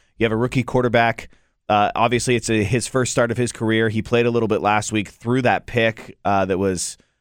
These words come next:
not a very good decision on his part in that, uh, drive, trying to play hero, you know, late in the game where you didn't have much of a chance anyway. But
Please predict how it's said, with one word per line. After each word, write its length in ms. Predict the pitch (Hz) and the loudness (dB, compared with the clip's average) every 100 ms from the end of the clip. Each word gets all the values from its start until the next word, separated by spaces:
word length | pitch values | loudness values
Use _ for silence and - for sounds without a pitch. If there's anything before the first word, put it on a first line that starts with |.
| _ - | _ -8
not 300 | 101 113 117 | -2 2 2
a 100 | 110 | 2
very 220 | 98 104 | 2 0
good 140 | 101 90 | 0 -2
decision 360 | 95 107 107 | -2 -4 -4
on 120 | 92 92 | -8 -6
his 160 | 98 | -6
part 420 | - 107 101 104 | -4 -2 0 -2
in 320 | - 92 95 95 | -8 -4 -4 -2
that, 260 | 92 - | -2 -2
uh, 80 | 95 | -6
drive, 360 | 90 104 101 98 | -2 0 0 -2
trying 160 | 113 | -8
to 40 | 101 | -6
play 140 | 101 | -6
hero, 380 | 95 90 87 87 | -4 -4 -4 -4
you 140 | 95 95 | -10 -6
know, 100 | 92 | -2
late 180 | 92 | -2
in 60 | 85 | -2
the 80 | 85 | -6
game 300 | 87 87 87 | -8 -10 -8
where 100 | 85 | -10
you 80 | 80 | -8
didn't 160 | 80 | -4
have 120 | 87 | -4
much 180 | 85 85 | -4 -8
of 60 | - | -12
a 40 | |
chance 340 | - 92 82 92 | -8 -6 -4 -2
anyway. 420 | 90 87 87 82 - - _ _ | 0 2 2 0 -6 -20 _ _
But 300 | 107 101 90 | 2 2 2